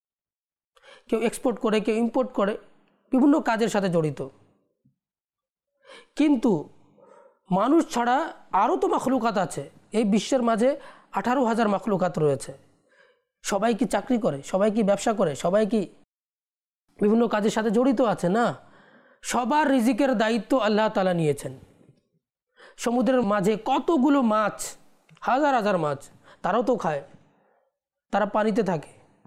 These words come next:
তাদেরকে রিজিক কে দেয়? আল্লাহ তাআলা। আকাশে কতগুলো পাখি উড়ে বেড়ায়, তাদেরকে রিজিক কে দেন? আল্লাহ তাআলা দেন।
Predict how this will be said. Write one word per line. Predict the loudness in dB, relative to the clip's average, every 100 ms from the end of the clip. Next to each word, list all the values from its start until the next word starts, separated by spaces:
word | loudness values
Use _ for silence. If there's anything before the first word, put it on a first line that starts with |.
| _ _ _ _ _ _ -20 -4
তাদেরকে | -2 0 0 0
রিজিক | 0 0
কে | 0
দেয়? | -2 -4 -10 -18 -4
আল্লাহ | 0 0
তাআলা। | -2 -6 -8 _ _ -20 -12 -4
আকাশে | -2 0 0 -2 0
কতগুলো | -2 0 0 0 2 2 2
পাখি | 0 -2 -2 0 0 -2 -10 _ _ _ 2
উড়ে | 2
বেড়ায়, | 2 0 -4 -10 -20 -20 _ _ _ _ _ _ _ _ _ _ _ _ -14 -4
তাদেরকে | 0 0 2
রিজিক | 2 2 0
কে | 0
দেন? | 0 -4 -12 _ _ _ _ -20 _ _ _ -20 -18 -4
আল্লাহ | 0 0
তাআলা | 0 -2
দেন। | -2